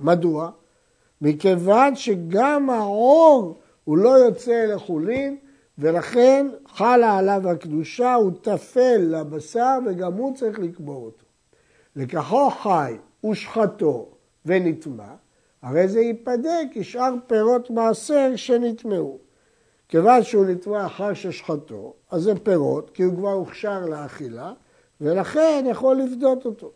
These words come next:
ולמה במקרה הקודם שהצבי מת אי אפשר לפדות אותו? כי אי אפשר לפדות דבר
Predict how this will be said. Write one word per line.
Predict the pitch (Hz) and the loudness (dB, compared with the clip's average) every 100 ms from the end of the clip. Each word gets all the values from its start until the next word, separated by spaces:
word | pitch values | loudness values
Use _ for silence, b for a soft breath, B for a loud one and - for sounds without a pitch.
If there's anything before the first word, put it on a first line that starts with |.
| - | -10
ולמה | 143 147 175 202 196 | -4 0 0 0 -2
במקרה | 185 175 175 170 196 196 | -2 -4 -4 -4 -4 -4
הקודם | 180 180 165 190 180 | -6 -6 -4 -4 -4
שהצבי | - 160 147 185 185 190 | -4 -6 -6 -4 0 0
מת | 180 196 190 151 - b b b - | 2 4 4 4 -4 b b b 2
אי | 233 202 | 6 6
אפשר | - 220 190 175 | 4 0 2 2
לפדות | 160 123 131 123 | 0 -4 -10 -10
אותו? | 160 147 208 240 - b b | -10 -8 -6 -6 -8 b b
כי | - | -14
אי | 143 202 226 | -6 0 0
אפשר | 165 - 220 | 0 -2 0
לפדות | 220 196 208 262 254 233 220 | 0 -2 0 2 2 0 -2
דבר | 180 170 190 220 247 | -2 0 0 2 0